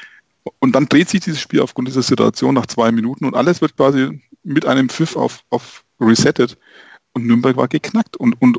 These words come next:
Mai-, Mainz, hat auch Sandro Schwarz gesagt, Mainz euphorisiert, weil sie dachten nach dem Motto, <laughs> hey, geil, zweite Chance im Leben. Ähm, wie, wie am Sechser im Lotto. Ähm,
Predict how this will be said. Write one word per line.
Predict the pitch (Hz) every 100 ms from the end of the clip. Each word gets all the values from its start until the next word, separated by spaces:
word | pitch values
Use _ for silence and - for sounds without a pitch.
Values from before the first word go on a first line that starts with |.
| -
Mai-, | 123 120 151
Mainz, | 113 160 -
hat | 135
auch | -
Sandro | 123 127
Schwarz | - 165 -
gesagt, | 110 104
Mainz | 104 143 -
euphorisiert, | 143 139 156 131 113 151 185
weil | 143
sie | 131 123
dachten | 131 -
nach | 139
dem | - 139
Motto, | 135 135 -
<laughs> | _
hey, | - - _
geil, | - - 220 - - -
zweite | 143 139 151 139
Chance | 135 226 196
im | 117
Leben. | 113 120 214 - - - -
Ähm, | 123 123 131 151 -
wie, | 165 -
wie | 135 180
am | 160
Sechser | 151 175 156 143
im | 123
Lotto. | 147 147 190 - - - - _ _
Ähm, | 127 127 127 131